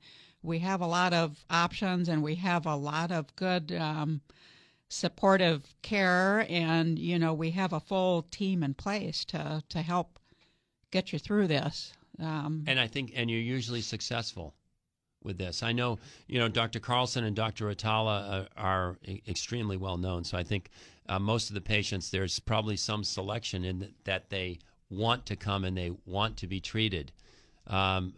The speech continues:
Speaker 2: but, uh, I, I think it's a, a testimony to the amazing program that you have. And, and Doctor Carlson was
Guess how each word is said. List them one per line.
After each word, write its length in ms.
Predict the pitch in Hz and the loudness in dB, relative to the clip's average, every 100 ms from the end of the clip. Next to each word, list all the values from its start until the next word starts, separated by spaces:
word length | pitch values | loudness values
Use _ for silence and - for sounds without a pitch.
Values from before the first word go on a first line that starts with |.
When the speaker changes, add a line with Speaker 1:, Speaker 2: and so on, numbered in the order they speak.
| 92 | -2
Speaker 2:
but, 260 | 101 98 | 0 0
uh, 300 | 107 110 90 101 | 0 0 0 0
I, 180 | 101 - | -2 -2
I 120 | 107 | -2
think 220 | 98 117 | 0 -2
it's 200 | 95 - | -2 -4
a, 200 | 98 90 - | -2 -4 -4
a 80 | 101 | -6
testimony 600 | - 113 - 101 95 90 | -2 -2 0 0 0 -2
to 120 | - | -4
the 160 | 90 90 | -4 -4
amazing 520 | 90 98 104 104 90 | -4 -4 -4 -4 -8
program 440 | - 101 98 95 | -4 -4 -4 -6
that 120 | 92 95 | -6 -4
you 80 | |
have. 260 | 90 107 98 | 0 2 0
And, 120 | 90 - - - | -4 -10 -20 -6
and 140 | 107 | -2
Doctor 240 | 123 127 117 | 0 0 -2
Carlson 480 | 123 127 120 110 101 | 0 0 0 0 -2
was 260 | 98 - | -2 -4